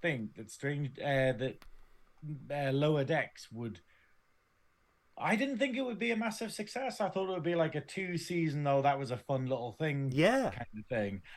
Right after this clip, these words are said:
Speaker 1: And
Speaker 2: It just
Speaker 1: and
Speaker 2: really
Speaker 1: now
Speaker 2: took
Speaker 1: it's
Speaker 2: off.
Speaker 1: kind of, yeah, like, it's, you know, they've had a D S nine episode where they basically
Speaker 2: <gasps>
Speaker 1: had, like, you know, they had
Speaker 2: Yes.
Speaker 1: Quark and they had Kira and whatnot in it. They've had,
Speaker 2: Oh.
Speaker 1: like,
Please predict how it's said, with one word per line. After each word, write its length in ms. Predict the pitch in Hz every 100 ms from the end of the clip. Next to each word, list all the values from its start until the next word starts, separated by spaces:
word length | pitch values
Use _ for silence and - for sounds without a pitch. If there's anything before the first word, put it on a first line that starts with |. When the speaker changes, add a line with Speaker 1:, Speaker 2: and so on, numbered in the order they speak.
| - 147
Speaker 1:
And 640 | 156 151 151 143 139 117 -
Speaker 2:
It 100 | 156
just 220 | 165 160
Speaker 1:
and 160 | 147 151
Speaker 2:
really 320 | 185 190 175
Speaker 1:
now 80 | 147
Speaker 2:
took 160 | - -
Speaker 1:
it's 20 | 170
Speaker 2:
off. 180 | 214
Speaker 1:
kind 220 | - 196 165
of, 100 | 143 110 -
yeah, 380 | 165 269 180 127
like, 200 | 143 151
it's, 200 | 175 175
you 120 | 196
know, 100 | 175
they've 180 | 143 139
had 200 | 147 147
a 40 |
D 240 | 135 147 143
S 200 | 127 -
nine 320 | 143 190 196
episode 600 | 196 190 160 190 190 185
where 120 | 143
they 100 | 117
basically 460 | 113 123 117 - 117
Speaker 2:
<gasps> 120 | 110
Speaker 1:
had, 160 | 120 107
like, 180 | 117 120
you 80 | 135
know, 160 | 117 113 127 - 123
they 80 | 131
had 140 | 120
Speaker 2:
Yes. 60 | 107
Speaker 1:
Quark 500 | - 160 147 151 -
and 120 | 131
they 120 | 123
had 200 | 117 120 -
Kira 540 | - 170 175 175 175
and 120 | 170
whatnot 340 | 185 180 185 190
in 140 | 190
it. 180 | 190 - - - -
They've 140 | 135 135
had, 280 | 131 143 131
Speaker 2:
Oh. 40 |
Speaker 1:
like, 300 | 127 123 -